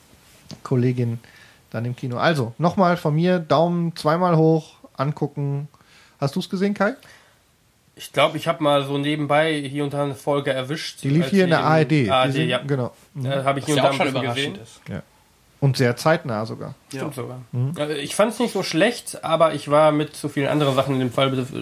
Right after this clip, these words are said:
Speaker 2: ähm, beschäftigt, als dass ich mich groß darauf hätte konzentrieren können.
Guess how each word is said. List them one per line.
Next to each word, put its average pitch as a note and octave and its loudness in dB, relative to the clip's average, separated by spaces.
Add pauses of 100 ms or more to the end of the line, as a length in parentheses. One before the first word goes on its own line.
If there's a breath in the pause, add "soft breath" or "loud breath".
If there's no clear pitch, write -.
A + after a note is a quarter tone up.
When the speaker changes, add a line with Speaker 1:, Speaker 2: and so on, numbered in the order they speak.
(240)
Speaker 2:
ähm, B2 -2
beschäftigt, C#3 0
als B2+ -2
dass C3 0
ich B2 -6
mich B2+ -4
groß C#3 0
darauf B2+ -2
hätte C#3 -2
konzentrieren B2+ -4
können. - -10